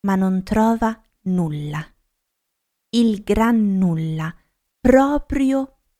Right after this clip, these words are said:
nulla. E intanto la fame cresce, e cresce sempre.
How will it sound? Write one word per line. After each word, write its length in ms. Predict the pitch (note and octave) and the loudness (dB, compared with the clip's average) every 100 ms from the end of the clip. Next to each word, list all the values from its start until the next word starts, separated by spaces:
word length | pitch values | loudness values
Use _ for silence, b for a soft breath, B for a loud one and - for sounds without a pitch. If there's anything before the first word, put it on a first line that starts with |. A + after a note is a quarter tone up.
| - G#3 | -4 0
nulla. 500 | F3+ C#3 C#3 D3 - _ _ _ _ _ _ _ _ _ _ _ _ _ _ | 0 -2 -8 -12 -14 _ _ _ _ _ _ _ _ _ _ _ _ _ _
E 120 | F#3 | -2
intanto 960 | F3+ E3+ E3 F3 F3 F3 F#3 F3 F3+ _ _ - | 0 0 -2 -2 0 -2 -2 -4 -4 _ _ -4
la 140 | F3 | -2
fame 440 | F3 F#3+ F3+ F3+ F3 | 0 0 2 0 -2
cresce, 680 | - E3+ D#3+ - - E3+ - _ _ _ _ - | -4 -4 -4 -8 -8 -10 -10 _ _ _ _ -4
e 220 | F#3+ - | -4 -4
cresce 640 | - A3 A3+ A3 - G3+ F#3 | 0 4 4 2 -4 -2 -2
sempre. 800 | - F3 E3 E3 E3+ F3 - | -2 -4 -2 -4 -4 -6 -10